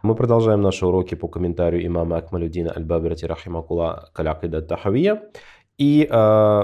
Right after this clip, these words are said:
у нас сегодня, э, с вами тридцатый, э, урок.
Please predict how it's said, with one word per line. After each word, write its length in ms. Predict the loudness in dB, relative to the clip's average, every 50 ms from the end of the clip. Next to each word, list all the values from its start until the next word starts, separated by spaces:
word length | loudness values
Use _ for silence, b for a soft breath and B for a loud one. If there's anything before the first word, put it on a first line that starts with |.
| 0 -2
у 40 |
нас 400 | 0 0 0 0 0 -4 -8 -12 -6 -4
сегодня, 720 | -2 0 0 0 2 2 2 0 0 0 0 -2 -2 -4 -6 -8 -10 -8
э, 200 | -6 -4 -6 -6
с 100 | -6 -4
вами 300 | -2 0 0 0 0 -4
тридцатый, 720 | -4 -6 -8 -8 -2 0 0 0 0 -2 -4 -8 -8 -12 _ _ b b b b -8
э, 260 | -8 -6 -6 -6 -6 -6 -2
урок. 520 | 0 2 2 2 2 0 -6 -16 -18